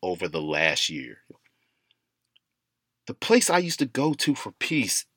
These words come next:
at the church is no longer. Now,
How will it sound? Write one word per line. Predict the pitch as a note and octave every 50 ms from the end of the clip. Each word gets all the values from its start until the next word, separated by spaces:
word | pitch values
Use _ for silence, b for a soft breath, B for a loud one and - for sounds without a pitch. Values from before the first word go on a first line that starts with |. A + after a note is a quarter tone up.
| - -
at | - - -
the | G#2
church | - - - - - F#3 F3+ C#3+ - - - - - - b b b b b b b b b b _ _ - - - _ _ _ _ _ _ _ _ _ _ _ -
is | F#2 F#2 F#2+ G2+
no | G#2 G#2+ A2
longer. | A2 G2 F2 F#2+ C3+ C3 - - - - _ _ _ _ _ _
Now, | E3 F3 E3+ D#3+ D3